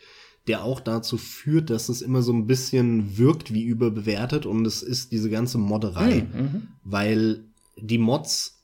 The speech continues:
Speaker 1: führen halt dazu, dass du das Sch-, also von diesem Spiel sehr, sehr lange was hörst. Immer wieder ist es in der Presse, in den News-Tickern, immer wieder siehst du Bilder oder Videos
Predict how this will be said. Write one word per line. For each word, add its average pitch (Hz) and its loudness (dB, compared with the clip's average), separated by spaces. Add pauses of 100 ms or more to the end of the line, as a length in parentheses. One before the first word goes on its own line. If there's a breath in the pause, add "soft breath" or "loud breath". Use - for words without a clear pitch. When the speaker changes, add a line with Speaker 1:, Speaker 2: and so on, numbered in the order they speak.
Speaker 1:
führen 147 2
halt 135 -2
dazu, 127 -6
dass 113 -2
du 113 0
das 117 0
Sch-, 123 -8 (240)
also 117 -4
von 180 0
diesem 165 0
Spiel 156 4 (320 loud breath)
sehr, 123 2
sehr 135 2
lange 123 2
was 110 -4
hörst. 151 2 (460 soft breath)
Immer 151 4
wieder 147 2
ist 123 -4
es 113 -6
in 107 -6
der 107 -2
Presse, 143 0
in 113 -2
den 110 2
News-Tickern, 127 0
immer 156 2
wieder 143 4
siehst 123 0
du 110 -2
Bilder 143 4
oder 110 0
Videos 139 0